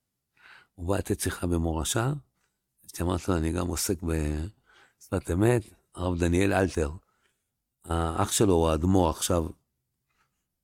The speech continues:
הם, הם עכשיו שני, יש שני אגפים בגור,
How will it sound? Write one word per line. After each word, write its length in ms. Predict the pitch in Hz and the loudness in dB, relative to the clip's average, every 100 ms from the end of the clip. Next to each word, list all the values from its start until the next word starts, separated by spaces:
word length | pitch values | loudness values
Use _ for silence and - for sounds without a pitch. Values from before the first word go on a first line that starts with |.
| _ | _
הם, 100 | 92 85 | -8 -2
הם 180 | 95 | 0
עכשיו 300 | 90 - 110 | 0 0 -2
שני, 540 | 92 - 104 98 92 87 - | 0 2 4 4 4 0 -2
יש 180 | 98 90 | -2 -2
שני 480 | - 98 95 87 80 - _ _ _ - | 0 2 2 2 0 -6 _ _ _ -6
אגפים 500 | 87 82 - 92 85 | -2 -2 0 0 2
בגור, 500 | 82 78 95 110 | 0 4 4 4